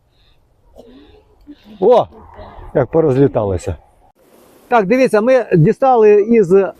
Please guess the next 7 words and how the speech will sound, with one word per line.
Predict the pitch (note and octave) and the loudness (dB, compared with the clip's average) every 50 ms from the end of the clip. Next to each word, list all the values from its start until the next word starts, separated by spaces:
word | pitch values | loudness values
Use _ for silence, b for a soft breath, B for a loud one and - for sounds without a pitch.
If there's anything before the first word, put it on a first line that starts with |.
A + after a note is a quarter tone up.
| _ | _
водойми | D#3 C#3+ D#3 F3 D#3+ D#3 C3 G#3+ A3+ F#3 B3 A3+ G#3 F#3+ F3 F#3 E3+ D#3+ | -6 -6 -6 -4 -4 -2 -2 -2 0 0 2 2 2 2 2 0 -2 -2
камінця, | - G#3 G3+ G#3 G#3 G3+ - - C4+ C4 B3+ | -2 -2 -2 0 0 -2 0 0 -2 -2 -2
так, | - F3+ F3+ G#3 G#3+ - _ _ _ _ _ - | 0 -2 -2 -2 -4 -6 _ _ _ _ _ -2
і | A#3 B3+ A#3+ F#3+ - D#3+ - | 0 0 0 -2 -4 -6 -4
там | - A#3+ B3 A#3 | -4 -4 -2 -2
на | A3+ A3 | -4 -2
камінці | - G#3+ G3+ G3+ G3+ G3 - - B3+ B3+ A3+ | -2 -2 0 0 -2 -2 -2 0 0 0 -2